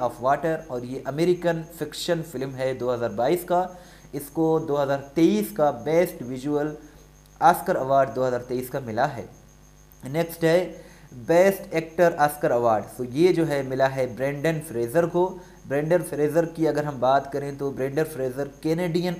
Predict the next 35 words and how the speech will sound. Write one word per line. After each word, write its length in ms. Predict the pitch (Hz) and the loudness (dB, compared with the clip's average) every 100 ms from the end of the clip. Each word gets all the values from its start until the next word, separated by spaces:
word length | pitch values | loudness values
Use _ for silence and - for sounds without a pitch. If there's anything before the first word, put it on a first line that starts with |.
| 143 | -6
American 440 | 135 135 135 139 - | -6 -6 -6 -10 -10
actor 340 | 123 - 160 | -10 -4 -4
हैं। 200 | 165 185 - - - - | -4 -8 -12 -20 -20 -8
इन्हें 360 | 156 160 180 175 | -4 0 0 -2
जो 100 | 147 | -4
है 240 | 139 135 | -4 -4
best 720 | 110 - 151 170 180 - - - - - - | -6 -2 2 4 2 -4 -16 -20 -20 -14 -2
actor 300 | 151 - 170 | -2 0 0
Oscar 320 | 147 139 - | 0 -2 0
award 320 | 135 127 131 117 | 0 4 4 4
दो 120 | 127 | -2
हज़ार 180 | 127 120 | -2 -4
तेईस 260 | 120 131 | -4 -4
का 120 | 131 | -4
मिला 200 | 113 117 | -6 -2
है 200 | 139 160 | -2 -2
क्योंकि 560 | 160 139 131 143 147 160 - - - | -4 -6 -6 -4 -4 -6 -12 -16 -6
एक 180 | 143 139 | -6 -4
movie 340 | 123 139 196 | -4 0 0
थी 120 | 196 | 0
इनकी 320 | 180 165 160 151 | -2 -2 -6 -8
द 140 | 120 | 0
व्हेल, 460 | 135 117 139 156 156 | 0 0 0 0 -2
उन्होंने 320 | 135 131 131 | -6 -8 -8
best 480 | 120 113 151 165 - | -6 0 0 0 -4
इन्होंने 280 | 131 127 | -10 -8
performance 640 | 123 123 120 127 120 123 120 | -8 -8 -2 -2 -2 -10 -8
दी, 160 | 135 | -4
इसीलिए 520 | 151 139 123 139 123 113 | -4 -6 -12 -8 -6 -6
इनको 280 | 113 151 | -6 -6
best 600 | 180 - 165 139 147 - | -8 -8 -6 -4 -4 -6
actor 260 | 127 - 113 | -10 -8 -8
award 340 | 113 123 143 - | -2 0 0 -2
मिला 180 | 107 120 | -6 -6
था। 220 | - 120 | -6 -14